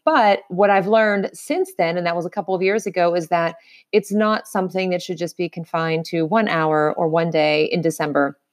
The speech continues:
Um, it is something that we need to give more attention to. And I know that for myself, it's not a topic that has always come easily to me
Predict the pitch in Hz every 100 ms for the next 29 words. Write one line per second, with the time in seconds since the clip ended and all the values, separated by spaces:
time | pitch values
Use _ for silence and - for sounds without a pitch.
0 | _ _ _ _ - 202 - 175 180 -
1 | 190 190 180 175 156 165 160 165 - -
2 | - - 196 190 180 180 - 175 151 170
3 | 165 160 - 285 294 269 - 247 226 220
4 | 196 180 180 180 180 175 165 160 170 165
5 | 156 - 277 196 170 - - - _ _
6 | _ 196 202 196 190 185 180 185 180 185
7 | 180 180 170 170 165 160 - 170 170 190
8 | 226 233 233 233 220 220 220 220 220